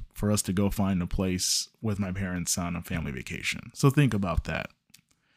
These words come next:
But yeah, like, the way you perceive things will change,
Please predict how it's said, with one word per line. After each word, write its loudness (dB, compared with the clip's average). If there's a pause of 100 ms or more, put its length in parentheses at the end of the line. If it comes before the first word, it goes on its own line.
(1900)
But 6
yeah, 4
like, 2 (1600)
the 4
way 8
you 10
perceive 6
things 6
will 6
change, 4